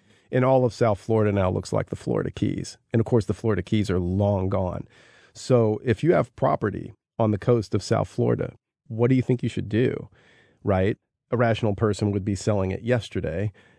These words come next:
and mitigating anything that could be toxic there for future generations, which is what this scientist is advocating. And instead, you look down there, and it's like every fourth building has a crane on it.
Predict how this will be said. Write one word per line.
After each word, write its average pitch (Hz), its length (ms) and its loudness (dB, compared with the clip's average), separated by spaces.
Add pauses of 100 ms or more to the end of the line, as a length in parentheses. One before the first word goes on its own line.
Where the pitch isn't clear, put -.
(120)
and 113 240 4
mitigating 107 600 4
anything 107 400 2
that 101 100 -4
could 104 180 0
be 101 140 0
toxic 95 480 -4
there 95 160 0
for 92 120 -6
future 98 300 -4
generations, 98 760 0
which 95 140 -6
is 98 160 -12
what 110 200 0
this 104 120 -2
scientist 95 480 -4
is 95 100 -8
advocating. 104 680 -4 (260)
And 143 140 4
instead, 165 420 0
you 123 100 0
look 151 220 -2
down 107 300 2
there, 104 220 4
and 107 180 0
it's - 160 -2
like 104 320 0
every 120 320 0 (260)
fourth 117 320 0
building 113 340 2
has 98 140 -2
a 98 60 -8
crane 120 320 0
on - 200 -6
it. - 120 -16